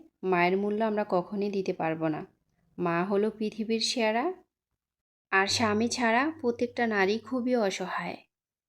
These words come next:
স্ত্রী যেমন স্বামী ছাড়া অপূর্ণ, সন্তান তেমন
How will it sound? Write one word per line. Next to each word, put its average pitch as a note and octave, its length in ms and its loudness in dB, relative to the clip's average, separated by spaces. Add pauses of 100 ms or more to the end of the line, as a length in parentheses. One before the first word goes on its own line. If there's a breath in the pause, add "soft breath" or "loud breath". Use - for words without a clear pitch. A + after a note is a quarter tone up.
(360)
স্ত্রী C4+ 440 0
যেমন C4+ 420 4
স্বামী G#3+ 360 2
ছাড়া A#3+ 360 2
অপূর্ণ, A#3+ 460 0 (520)
সন্তান A3+ 640 0
তেমন A3 360 0